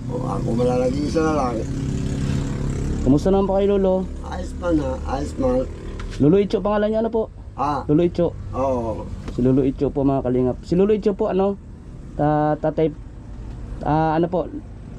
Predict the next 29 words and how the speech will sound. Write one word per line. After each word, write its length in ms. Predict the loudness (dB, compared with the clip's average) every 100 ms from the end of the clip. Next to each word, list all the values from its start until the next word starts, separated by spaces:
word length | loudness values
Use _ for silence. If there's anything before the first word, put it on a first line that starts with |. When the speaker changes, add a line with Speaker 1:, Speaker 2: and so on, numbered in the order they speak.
| -12 -12 -10 -10 -8 0
Speaker 2:
Ah, 200 | 0 0 -2
ano 160 | 0 2
po? 160 | 0
Apo 200 | -2 0
mo 120 | 2 4
si 400 | 6 6 6 4
Marin, 280 | 2 2
ano? 240 | 2 0 0
Speaker 1:
Oo. 560 | 2 2 2 0 -4 -10 -16 -18 -16 -16 -18 -16 -14 -14 -14 -14 -6
Speaker 2:
Apo 200 | 2 6
niya 120 | 6
po 120 | 4
si 120 | 4
Marian, 400 | 4 4 2 2
mga 160 | 0 0
Speaker 1:
Oo, 80 | -2
Speaker 2:
kalingap. 320 | -2 -2 -2
Speaker 1:
si 160 | -2
Speaker 2:
Yung 80 | 0
tinutulungan 440 | 2 2 2 2 2
po 80 |
ni 120 | 2 0
Boss 160 | 0
Kalingap 320 | 0 2 2
Ram 160 | 2 2
na 120 | 2
napabahayan 520 | 0 0 0 0 -2 -4
na. 100 | -8 -4
Speaker 1:
Oo, 300 | -2 -2